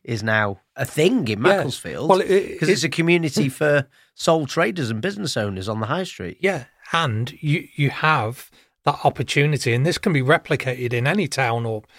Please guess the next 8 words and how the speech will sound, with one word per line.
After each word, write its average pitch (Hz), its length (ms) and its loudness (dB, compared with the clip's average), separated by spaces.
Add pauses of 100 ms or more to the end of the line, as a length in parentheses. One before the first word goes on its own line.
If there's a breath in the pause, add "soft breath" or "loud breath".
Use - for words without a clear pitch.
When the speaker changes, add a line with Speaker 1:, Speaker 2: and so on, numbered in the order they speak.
(140)
Speaker 2:
city, 143 400 0
wherever. 127 600 2 (300)
Um, 135 360 -6 (500 soft breath)
it's - 180 -8
not 165 140 -2
unique 139 460 0
to 123 100 -4
Mac. 107 400 -6